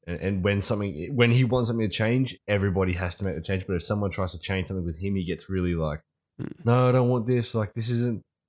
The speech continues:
Speaker 1: this isn't how I planned it," blah, blah, blah. Like, I think that's where the comedy comes from, because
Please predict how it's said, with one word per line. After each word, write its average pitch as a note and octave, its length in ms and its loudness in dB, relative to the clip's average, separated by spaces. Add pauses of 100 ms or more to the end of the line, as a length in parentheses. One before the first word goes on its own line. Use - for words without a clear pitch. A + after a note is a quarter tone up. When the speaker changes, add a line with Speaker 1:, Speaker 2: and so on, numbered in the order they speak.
Speaker 1:
this A#2+ 160 0
isn't A#2+ 180 2
how A#2 220 2
I A2+ 80 2
planned A#2 360 2
it," G2 140 -6
blah, G#2 220 0
blah, G2+ 100 0
blah. G2 140 0
Like, G2 200 0
I G2+ 40 0
think C3+ 240 0
that's A2+ 200 0
where A2+ 120 0
the G2+ 80 0
comedy F#2+ 340 -4
comes E2+ 240 -6
from, A2 240 -4 (460)
because F#2 480 -2